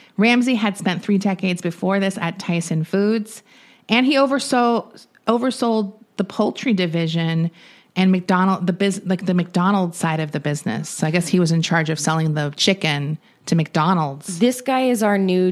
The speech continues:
Speaker 2: John Schnattner.
Speaker 1: <laughs> Yes. This is an absolutely out of control person. Like,
Speaker 2: Out of control.
Speaker 1: like, there's some, he has anger issues, obviously, and maybe drinking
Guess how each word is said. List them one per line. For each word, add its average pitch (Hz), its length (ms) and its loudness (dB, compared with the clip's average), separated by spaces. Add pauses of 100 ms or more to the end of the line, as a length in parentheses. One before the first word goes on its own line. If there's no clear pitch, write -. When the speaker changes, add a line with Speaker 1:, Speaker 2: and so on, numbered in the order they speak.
(160)
Speaker 2:
John 170 400 0
Schnattner. - 1080 -4
Speaker 1:
<laughs> - 20 -20
Yes. - 480 -8 (720)
This 359 180 2
is 392 100 2
an 339 120 2
absolutely 214 840 2
out 175 260 2
of 175 80 -2
control 165 420 0
person. 143 540 -4
Like, 143 320 -4 (340)
Speaker 2:
Out 170 200 -2
of 156 60 -8
control. 143 500 -6
Speaker 1:
like, 190 180 0
there's 220 220 2
some, 202 260 2
he 233 220 2
has 208 360 -2 (200)
anger 214 300 2
issues, 226 520 0
obviously, 214 560 -4
and 180 320 0
maybe 185 300 0
drinking 220 840 0